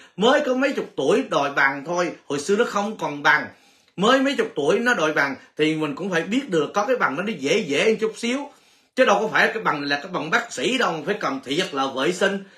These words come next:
Hoặc là cái bằng này là nó có bằng gì mà chuyên môn gì đâu mà phải cần phải để ý. Trời, cái bằng này cái bằng làm đẹp. Làm đẹp cái những đứa nó ở nhà nó tự sơn cũng được. Nhiều đứa nó ở nhà nó tự make up cũng được. Nhiều đứa ở nhà nó làm tóc đẹp cũng được.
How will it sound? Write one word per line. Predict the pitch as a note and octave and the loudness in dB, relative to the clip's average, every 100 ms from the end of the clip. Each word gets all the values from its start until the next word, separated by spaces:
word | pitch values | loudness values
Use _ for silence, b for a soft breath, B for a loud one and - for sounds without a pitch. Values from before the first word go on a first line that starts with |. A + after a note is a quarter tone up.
| B - | B -2
Hoặc | D3+ D#3 | 0 2
là | E3+ | 0
cái | A#3+ | 0
bằng | - D#3 | 2 0
này | D3+ | 0
là | D#3 D3 | 0 0
nó | D#3+ G3 | -2 -4
có | G3 | -2
bằng | F#3 D3+ C#3+ | 0 0 -2
gì | |
mà | D3 C#3 - | -8 -8 -4
chuyên | A3 G#3+ | -2 0
môn | G#3 G#3 G3+ | 0 0 0
gì | D#3+ D#3+ | 0 2
đâu | E3+ F#3+ | 2 0
mà | G3 D3 | -2 -2
phải | G3+ | -2
cần | F3 C#3 | -2 -4
phải | F#3 | -4
để | F3+ | -2
ý. | F#3+ B3 D#4+ B B - | 2 0 0 B B 0
Trời, | D#3+ D#3 | 2 2
cái | A3 | 4
bằng | F3 | 2
này | D#3+ D3 | 2 -2
cái | G#3 | -2
bằng | G3 D#3+ | 0 0
làm | D3 D#3 D#3+ | 0 -2 0
đẹp. | D3+ F3 F3+ - _ _ _ _ _ _ _ B B B B - | 2 2 0 -10 _ _ _ _ _ _ _ B B B B -2
Làm | D3+ F3+ F3+ | 2 2 4
đẹp | F3 F3+ | 4 4
cái | G#3+ | 0
những | G#3 F3+ | 0 2
đứa | A3 C4+ D4+ D4 | 6 8 8 6
nó | B3+ | 6
ở | G#3+ A3+ | 6 4
nhà | A3+ F3+ E3 | 2 2 2
nó | G#3 | 2
tự | B3+ D#3 F3+ | 0 0 -2
sơn | G3+ G#3+ G#3+ A3 | 2 4 4 0
cũng | D3+ G#3 | -6 -4
được. | G#3 D#3+ F3 F3+ B B - | -2 0 0 -2 B B -6
Nhiều | D#3+ F3+ F3+ | 0 2 4
đứa | A3+ C#4 | 4 4
nó | B3 | 4
ở | A3 | 2
nhà | G#3 D#3+ | 0 0
nó | F3+ | 0
tự | G#3+ D#3+ G3+ | 0 -2 -2
make | B3 C4 C4+ | -2 -2 -4
up | C#4 | -6
cũng | F#3+ G#3 | -6 -4
được. | F#3 D#3+ F3+ B - | -2 -2 -4 B -8
Nhiều | D3+ F3+ | 0 4
đứa | B3 | 4
ở | |
nhà | C4+ E3+ | 2 0
nó | F#3+ | 0
làm | G3+ E3+ E3 | 2 0 0
tóc | C4 - | 0 0
đẹp | D#3 D3+ D#3 | -2 -2 -4
cũng | D#3 A3+ | -6 -2
được. | G#3 | 2